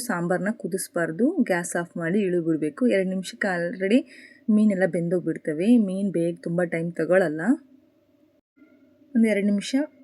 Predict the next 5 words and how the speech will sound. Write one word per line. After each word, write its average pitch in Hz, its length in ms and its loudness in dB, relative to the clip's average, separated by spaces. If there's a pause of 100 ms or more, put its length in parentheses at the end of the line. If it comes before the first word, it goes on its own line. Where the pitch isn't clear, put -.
(680)
ಗ್ಯಾಸ್ 196 280 -4
ಮೇಲಿಟ್ಟು 196 380 -2 (160)
ಕುದಿಸ್ಕೊಂಬಿಟ್ರೆ 202 720 -4
ಸಾಕಾಗುತ್ತೆ, 170 600 -2 (440)
ಮೀನೆಲ್ಲ 185 300 -2